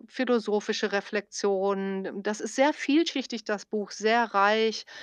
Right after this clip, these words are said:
Mir gefällt, wie schön sie diese Balance hinbekommt,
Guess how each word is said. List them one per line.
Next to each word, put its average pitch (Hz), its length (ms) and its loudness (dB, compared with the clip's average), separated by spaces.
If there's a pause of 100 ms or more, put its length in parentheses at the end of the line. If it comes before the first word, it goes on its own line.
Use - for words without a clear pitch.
(180)
Mir 226 180 6
gefällt, 247 520 6 (800)
wie 220 240 -4
schön 330 340 8
sie 240 140 4
diese 220 240 0
Balance 214 580 4
hinbekommt, 208 600 0